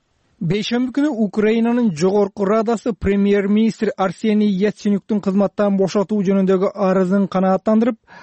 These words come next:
анын ордуна өзүнүн төрагасы Владимир Гройсманды шайлады. Ошону менен Украина жаңы өкмөт башчысына ээ болду. Отуз сегиз жаштагы Гройсмандын талапкерлигин парламенттеги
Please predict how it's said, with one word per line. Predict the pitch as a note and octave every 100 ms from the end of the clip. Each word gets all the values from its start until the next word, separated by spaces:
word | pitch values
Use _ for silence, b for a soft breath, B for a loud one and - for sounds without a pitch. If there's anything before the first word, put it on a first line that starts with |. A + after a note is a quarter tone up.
| B _
анын | E3 F#3+ G#3+
ордуна | A3+ A3 B3 B3 -
өзүнүн | G3 F#3 F3 G3+ G#3+
төрагасы | G#3 A3 A3 G3 A#3+ A#3 F#3
Владимир | F3+ F#3+ G3 G#3+ A3 A3 E3+
Гройсманды | F3 F#3+ - F3+ E3 D#3+
шайлады. | - D#3+ D3+ D#3 D#3 A2 -
Ошону | D3 - D3+
менен | D#3 D#3+ E3
Украина | E3 C#3 F#3 G#3+ A#3+ A#3+ - B B -
жаңы | C3 F3+ G#3 G#3+ A3+ G#3+
өкмөт | G3+ F#3+ F#3
башчысына | D#3 F3 E3 - D#3+ F3 F3 D#3+ -
ээ | F3 D#3+ D#3+ D3
болду. | D3 C#3+ C#3 - b b b _
Отуз | A#3+ - -
сегиз | B3+ A#3 G3+
жаштагы | E3 D3+ F3+ F#3 F#3
Гройсмандын | E3 F3 F#3+ - G3 G3 G3
талапкерлигин | G#3+ G#3+ - A3 G#3+ A3+ A3
парламенттеги | F#3 F3 F#3+ G3+ G#3 G3 A3+ G#3+